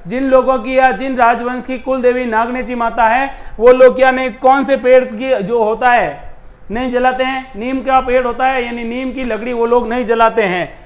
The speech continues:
इसके अलावा नागनेची माता के बारे में ध्यान रखना दोस्तों कि ये बीकानेर और राठौड़ों दोनों, बीकानेर और मारवाड़ दोनों के राठौड़ों की क्या मानी जाती है? कुल देवी।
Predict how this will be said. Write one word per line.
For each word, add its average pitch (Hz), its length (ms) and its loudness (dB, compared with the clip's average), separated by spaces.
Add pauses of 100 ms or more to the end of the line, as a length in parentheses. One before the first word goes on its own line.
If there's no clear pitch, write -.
(140)
इसके 220 200 -4
अलावा 277 280 4
नागनेची 254 480 0
माता 254 300 0
के 254 120 0
बारे 254 220 0
में 247 140 -6
ध्यान 226 240 -2
रखना 247 200 -6
दोस्तों 247 340 -2 (420)
कि 233 60 -8
ये 247 140 0
बीकानेर 269 580 2
और 240 200 0
राठौड़ों 240 500 2 (280)
दोनों, 254 360 0
बीकानेर 269 520 2
और 226 320 0
मारवाड़ 240 460 0
दोनों 247 280 -4
के 247 100 -2
राठौड़ों 247 360 0
की 240 100 -8
क्या 247 160 -2
मानी 240 240 -4
जाती 240 320 -2
है? 254 160 -4
कुल 233 260 -6
देवी। 208 280 0